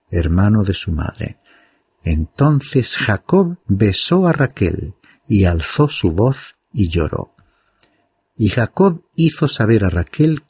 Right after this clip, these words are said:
que él era pariente de su padre y que era hijo de Rebeca, y ella corrió y se lo hizo saber a su padre.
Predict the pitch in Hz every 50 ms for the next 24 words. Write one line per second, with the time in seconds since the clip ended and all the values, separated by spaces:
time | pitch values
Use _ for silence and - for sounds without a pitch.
0 | _ _ - - 107 104 117 147 190 196 175 160 135 131 139 151 143 131 - 95
1 | 90 92 98 98 101 95 95 87 - 92 85 90 87 - - 87 - - 165 175
2 | 156 156 165 165 156 - - _ _ _ _ _ - - 104 95 - - 101 101
3 | 120 151 156 147 127 120 135 139 - - 165 151 139 127 104 95 92 85 85 76
4 | - - - - 95 - _ _ _ _ _ _ _ _ - 101 107 127 139 135
5 | 135 120 - - 101 87 82 92 101 117 139 165 185 - _ _ _ _ _ _
6 | _ - 98 98 - - 92 87 82 85 95 101 104 - 120 104 - - 92 82
7 | 85 82 80 - - _ - 90 87 - 98 95 _ - - - - - -